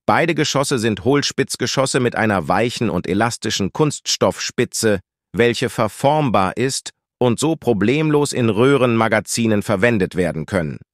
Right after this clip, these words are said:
Des Weiteren sind diese Geschosse deutlich aerodynamischer und fliegen deutlich schneller und flacher, was auch eine höhere Energie hervorbringt. Diese Geschosse wurden nicht nur für die fünfundvierzig siebzig geschaffen,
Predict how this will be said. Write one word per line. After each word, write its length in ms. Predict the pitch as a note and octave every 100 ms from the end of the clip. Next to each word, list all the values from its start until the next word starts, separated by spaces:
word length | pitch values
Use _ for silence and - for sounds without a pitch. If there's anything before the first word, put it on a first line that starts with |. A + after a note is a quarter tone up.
| _ _ _ -
Des 160 | A2+
Weiteren 640 | B2 E3 E3 G2 F#2+ C3 - -
sind 240 | G#2 A#2
diese 220 | C#3 A#2+
Geschosse 460 | A2 - C#3+ C3+ A#2+
deutlich 520 | G#2+ C#3+ D3+ B2 -
aerodynamischer 1080 | A#2 A#2+ A#2 G2+ G#2 A2+ A#2+ G#2 F2 F#2+ E2+ - _
und 200 | - A#2+
fliegen 380 | - C3+ C3+ A#2
deutlich 480 | B2+ C#3 C3+ A2+ -
schneller 500 | - B2 B2+ B2 A#2+ -
und 160 | A#2
flacher, 540 | - B2+ C3 - C#2 - _ _
was 200 | - C3+
auch 180 | A2+ C#3
eine 260 | G#2+ A#2 G2
höhere 380 | B2+ B2 A2 F#2+
Energie 440 | G2+ G2 G2+ G2+
hervorbringt. 720 | G2 - G#2 E2 D#2 B1+ - _ _ _ -
Diese 220 | F3 D#3
Geschosse 500 | C3 - D3 C#3+ B2+
wurden 260 | B2+ B2 B2
nicht 240 | D3 -
nur 160 | C3+ B2+
für 160 | B2
die 120 | A2+ G#2+
fünfundvierzig 840 | D3 D3 A#2+ B2 - B2+ - A2+
siebzig 400 | D#3+ D#3 - A#2
geschaffen, 540 | G2+ - A#2 - B2